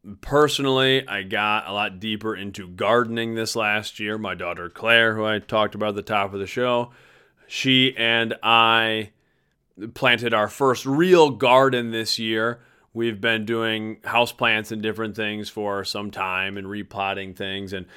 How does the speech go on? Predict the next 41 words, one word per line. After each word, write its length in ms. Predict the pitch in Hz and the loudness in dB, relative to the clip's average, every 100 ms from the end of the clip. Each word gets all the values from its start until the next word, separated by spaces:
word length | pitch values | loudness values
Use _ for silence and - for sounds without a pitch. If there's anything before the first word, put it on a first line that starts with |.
| - | -16
we 140 | - 127 | 0 8
got 160 | 131 | 8
a 20 | 120 | 10
real 160 | 143 | 6
nice 300 | 139 127 123 | 8 4 4
garden 440 | - 123 123 117 110 | 0 2 4 0 -4
going 280 | 117 117 | -4 -4
this 200 | 113 110 | -6 -6
last 440 | 113 110 107 104 - | -4 -2 -2 -4 -6
year. 320 | 107 107 107 | -6 -4 -6
And 100 | 92 - _ _ | -8 -14 _ _
now 160 | 110 113 | -2 0
we've 180 | 117 107 | 0 0
got 140 | 113 | -2
a 80 | 113 | 0
nice 560 | 110 113 110 107 - - _ _ | 0 0 0 -6 -14 -16 _ _
compost 680 | - 123 120 113 120 120 - | 0 2 2 0 0 0 -2
pile 380 | 110 107 107 107 | -2 0 0 -2
going, 720 | 104 110 107 107 104 104 107 | -4 -4 -4 -4 -6 -8 -8
and 80 | 101 | -12
we've 100 | 95 | -8
got 140 | 104 | -6
a 180 | 101 95 _ _ _ _ _ _ _ _ | -6 -8 _ _ _ _ _ _ _ _
compost 600 | - 123 123 120 117 104 | -2 0 0 2 0 0
bin 200 | 104 113 | -4 -2
in 120 | 113 113 | -4 -4
the 100 | 104 | -6
house 420 | - 110 107 104 | 2 2 2 -2
that 60 | |
we 60 | 113 | -8
put 200 | 117 113 | -4 -6
stuff 280 | - 110 104 | -4 -6 -4
in 60 | |
and 200 | 110 110 | -6 -6
then 100 | 107 | -8
take 220 | 104 104 107 | -8 -6 -4
out 200 | 104 104 | -4 -6
to 80 | |
the 100 | 104 | -10
pile. 560 | 104 - 104 101 104 101 | -10 -6 -4 -2 -4 -6
And 120 | 95 | -12